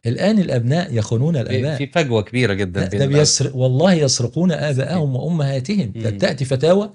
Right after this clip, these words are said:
Speaker 1: يعني أقول لحضرتك إيه، تبكي. تف-، يكفي، كفاية من المعاني الجميلة الواحد بيتوقف عندها. "إنما هو ابنتاي." خلاص، مسألة
Speaker 2: ما
Speaker 1: منتهية.
Speaker 2: تقلقش، خلاص، الدنيا
Speaker 1: مسألة
Speaker 2: أمان.
Speaker 1: منتهية.
Speaker 2: نعم، نعم.
Speaker 1: مسألة منتهية، سبحان
Speaker 2: مم.
Speaker 1: الله. بل وأسماء لها موقف كده،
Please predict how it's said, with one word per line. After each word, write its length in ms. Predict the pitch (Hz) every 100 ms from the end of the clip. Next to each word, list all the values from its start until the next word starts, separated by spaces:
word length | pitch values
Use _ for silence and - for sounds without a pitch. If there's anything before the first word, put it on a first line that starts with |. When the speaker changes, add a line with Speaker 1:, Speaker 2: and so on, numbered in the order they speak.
| _ _ _ _ -
Speaker 1:
يعني 400 | 139 170 151 147
أقول 180 | 180
لحضرتك 420 | 180 143 165 170 151
إيه، 100 | 170
تبكي. 560 | 214 240 - 127 - _ _ _ - _
تف-، 260 | - 208 -
يكفي، 560 | 165 180 196 - 185 143 156
كفاية 920 | 135 143 151 - 190 226 233 226 220 _ _ _
من 80 | 117
المعاني 340 | 127 131 160 208
الجميلة 560 | 170 151 175 226 214
الواحد 300 | 156 170 151
بيتوقف 460 | 147 143 175 - 151
عندها. 260 | 151 170 180 - - -
"إنما 300 | 139 180 190
هو 260 | 165 196 180
ابنتاي." 560 | 160 160 170 175 165
خلاص، 320 | 127 165 196
مسألة 200 | 175 180
Speaker 2:
ما 60 | 202
Speaker 1:
منتهية. 380 | 185 226 208 160
Speaker 2:
تقلقش، 200 | 127 117
خلاص، 320 | 135 135 123
الدنيا 240 | 110 139
Speaker 1:
مسألة 240 | 123 247 254
Speaker 2:
أمان. 60 |
Speaker 1:
منتهية. 400 | 196 170 254 208
Speaker 2:
نعم، 160 | 160 101 -
نعم. 200 | 101 92
Speaker 1:
مسألة 440 | 131 131 220 277 220
منتهية، 360 | 175 262 233
سبحان 340 | 185 151 - 233
Speaker 2:
مم. 60 |
Speaker 1:
الله. 180 | 202 202
بل 340 | 139 220 269 196 _ _ _ -
وأسماء 580 | 135 135 143 214 240 -
لها 180 | 190
موقف 380 | 180 202 196 127
كده، 380 | - 180 165 147